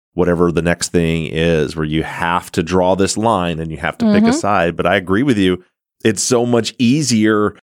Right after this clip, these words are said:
Speaker 1: to be on the side. It's much easier to have that blind
Speaker 2: So much easier.
Speaker 1: party loyalty and just be like, "Well, if it came from that side, it's bad.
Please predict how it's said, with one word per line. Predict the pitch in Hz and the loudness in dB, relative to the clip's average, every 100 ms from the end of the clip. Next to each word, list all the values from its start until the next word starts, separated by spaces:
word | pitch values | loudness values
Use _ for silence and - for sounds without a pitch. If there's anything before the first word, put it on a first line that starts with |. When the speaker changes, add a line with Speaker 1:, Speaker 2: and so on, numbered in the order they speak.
| _ | _
Speaker 1:
to | 120 | -4
be | 92 85 117 131 127 | -4 -2 0 2 0
on | - 104 104 | 0 -2 0
the | 98 | -2
side. | - 120 117 87 | -4 -4 -2 -2
It's | 80 | 0
much | 107 107 - | -2 0 0
easier | 113 113 110 | 0 2 2
to | 95 | 2
have | 87 98 | 0 -2
that | 101 85 82 | -2 -2 -4
blind | 87 87 87 95 92 | -2 0 0 0 0
Speaker 2:
So | 226 220 220 220 | 2 2 0 0
much | 220 - - | -2 -2 -8
easier. | 208 208 | -8 -2
Speaker 1:
party | 123 110 104 101 | 0 2 2 2
loyalty | 95 98 110 104 - 90 | 2 4 4 2 0 0
and | 87 | 0
just | 87 90 | -2 -2
be | 90 | 0
like, | 85 82 | 0 0
"Well, | 87 131 | 0 2
if | - - | 0 -2
it | |
came | - 110 113 | -4 -2 0
from | 110 | 0
that | 104 107 | 2 0
side, | - 107 92 | 2 0 0
it's | 87 76 | -2 -6
bad. | - 92 98 95 | -2 2 2 2